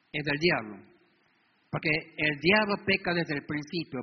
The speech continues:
pa-, para esto apareció el Hijo de Dios, para deshacer las obras del diablo". El que practica el pecado es del diablo, hermanos. El pe-, el pecado viene del diablo.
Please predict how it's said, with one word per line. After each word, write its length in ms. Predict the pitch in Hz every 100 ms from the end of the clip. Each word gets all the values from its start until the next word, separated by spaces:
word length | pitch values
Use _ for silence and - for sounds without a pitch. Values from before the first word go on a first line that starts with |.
| -
pa-, 160 | 135 143
para 140 | 143 170
esto 160 | 170
apareció 420 | 156 143 131 - 151
el 100 | 151
Hijo 200 | - 147
de 120 | 131
Dios, 260 | 135 117 - - _ - - - _ _ _
para 180 | 160 160
deshacer 640 | 165 165 160 - 214 220 214 180
las 260 | 160 160 - -
obras 500 | 185 165 127 135 139 139
del 160 | 131
diablo". 400 | 135 120 107 107 - - - -
El 120 | 170 175
que 180 | 175
practica 440 | 175 170 214 202 202
el 60 |
pecado 540 | 185 180 202 185 180 185
es 220 | 190 190
del 160 | 180 165
diablo, 340 | 190 180 160
hermanos. 440 | 160 190 190 170 - - _ _ - - - _
El 140 | 202 190
pe-, 200 | 202 202 - -
el 180 | 202 202
pecado 560 | 202 196 269 285 277 180
viene 280 | 247 277 277
del 160 | 233 196
diablo. 440 | 196 170 123 110